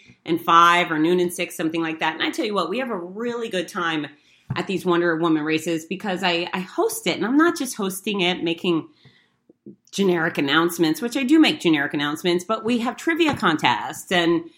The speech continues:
you know, I have the opportunity to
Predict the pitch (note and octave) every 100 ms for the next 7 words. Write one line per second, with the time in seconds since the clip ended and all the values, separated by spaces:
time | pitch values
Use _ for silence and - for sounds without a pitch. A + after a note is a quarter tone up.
0 | _ _ - G3 F3+ G3 F#3 F#3+ F3 F#3
1 | - F#3+ F3+ F3+ F3+ F3+ - F#3+ F3 E3+
2 | E3+